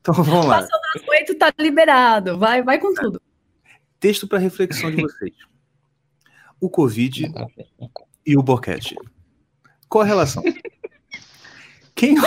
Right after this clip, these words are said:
Speaker 1: ouve, quem ouve o Olavo há um tempo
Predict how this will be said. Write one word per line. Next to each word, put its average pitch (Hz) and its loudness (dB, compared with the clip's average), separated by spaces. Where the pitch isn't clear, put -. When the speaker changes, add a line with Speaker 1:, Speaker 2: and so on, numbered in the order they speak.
Speaker 1:
ouve, 143 0
quem 208 4
ouve 208 6
o 190 4
Olavo 101 0
há 127 0
um 113 -2
tempo - -8